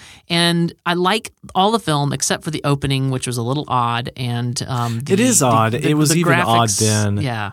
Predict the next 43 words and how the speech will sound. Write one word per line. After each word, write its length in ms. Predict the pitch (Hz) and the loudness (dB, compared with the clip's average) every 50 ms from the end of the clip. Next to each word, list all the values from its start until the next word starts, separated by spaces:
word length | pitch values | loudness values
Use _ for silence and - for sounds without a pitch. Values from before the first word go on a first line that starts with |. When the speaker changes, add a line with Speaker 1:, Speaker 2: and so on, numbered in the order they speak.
| - _ - | -10 _ 0
Speaker 2:
It 140 | 139 139 151 | 2 2 4
was 160 | 143 135 - | 4 4 4
still 280 | - - - 139 127 - | 2 2 2 2 2 2
interesting 800 | - 147 180 208 - - 127 - - - 95 92 90 92 92 92 | 2 0 2 2 0 0 0 0 0 0 -2 -4 -4 -6 -8 -8
then. 420 | - 92 90 90 92 90 90 95 - - | -8 -6 -6 -6 -6 -6 -6 -8 -6 -4
It 140 | 139 131 127 | -2 -2 0
made 240 | 120 123 123 123 | 2 2 2 2
it 140 | 117 110 - | 0 -2 -4
feel 720 | - - - 127 117 113 113 110 104 104 101 98 95 92 - _ _ _ _ _ _ - | -8 -10 -2 0 2 2 2 2 2 2 0 0 -2 -4 -6 _ _ _ _ _ _ -2
a 40 | 107 | 2
lot 200 | 113 120 127 - | 4 4 4 4
more 220 | 127 120 117 117 | 2 2 2 2
sophisticated 1080 | 104 - - - - - - 151 143 - - 117 - - - 107 92 85 87 87 82 - - _ _ _ _ _ _ _ _ _ _ _ | 2 0 -2 -4 -4 0 0 2 2 2 -2 -4 -6 -4 -2 -2 -2 -2 -4 -8 -8 -12 -18 _ _ _ _ _ _ _ _ _ _ _
at 160 | - 120 117 - | -4 -2 -2 0
the 60 | 120 101 | 0 0
get-go. 500 | 110 110 - - 107 98 95 92 87 85 - 247 - - - - - - _ _ _ _ - - | 0 0 0 0 0 0 2 0 -2 -4 -6 -8 -10 -10 -16 -18 -20 -20 _ _ _ _ -16 -10
Speaker 1:
It 120 | - 240 240 | -8 -6 -2
felt 220 | - 311 339 - | 0 0 0 2
like 160 | 302 294 277 | 0 0 0
an 80 | 269 247 | 0 0
entirely 420 | 226 214 196 214 233 233 226 214 | 0 0 2 2 2 2 2 2
different 280 | 196 196 190 - 170 160 | 2 2 0 0 0 2
movie 260 | 185 208 214 170 165 151 | 2 4 4 4 2 2
than 180 | 147 151 147 151 | 2 2 2 0
what 100 | 151 - | 0 0
we 120 | 151 143 | 0 -2
got 280 | 143 147 156 156 147 - - | 0 2 2 2 2 0 -2
after 260 | 151 147 - - - 135 | -4 -4 -4 -4 -4 -4
that 120 | 131 123 127 | -2 -2 -4
opening. 380 | 127 120 - 123 - - 135 _ - | -4 -6 -6 -10 -10 -10 -12 _ -2
Speaker 2:
Well, 160 | 147 156 170 | 0 2 2
Speaker 1:
Like, 120 | 165 165 | 4 4
Speaker 2:
it, 40 | 165 | 2
Speaker 1:
that 180 | 175 208 214 - | 2 2 0 0
felt 140 | - 233 202 | -2 0 2
Speaker 2:
it 20 | |
Speaker 1:
like 160 | 214 214 202 | 2 0 0
it 80 | 214 165 | 0 0
belonged 400 | 175 165 170 175 180 175 170 160 | 0 0 2 2 2 2 0 0
in 140 | 156 147 135 | 0 -2 -2
Tron 400 | - - 180 170 139 101 90 95 | -2 -2 -2 0 0 -2 -4 -6
or 40 | 98 | -6
something. 380 | - - - - - - - | -8 -8 -8 -10 -12 -14 -14